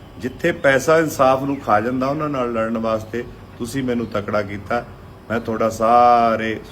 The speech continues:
ਸਮੂਹ, ਅ, ਜਿਹੜੇ ਬਠਿੰਡਾ ਹਲਕੇ ਦੇ ਵੋਟਰਸ,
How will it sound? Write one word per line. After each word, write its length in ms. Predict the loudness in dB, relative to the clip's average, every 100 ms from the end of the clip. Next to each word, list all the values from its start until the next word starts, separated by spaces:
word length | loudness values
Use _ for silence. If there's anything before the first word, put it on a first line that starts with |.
| -10
ਸਮੂਹ, 400 | -6 -2 -2 -4
ਅ, 920 | -8 -18 -20 -20 -20 -14 -8 -4 -4 -4
ਜਿਹੜੇ 280 | -4 -2 -2
ਬਠਿੰਡਾ 580 | -2 -8 -6 -2 2 2
ਹਲਕੇ 360 | 0 -6 -6
ਦੇ 160 | -6 -4
ਵੋਟਰਸ, 580 | -4 -6 -2 0 -2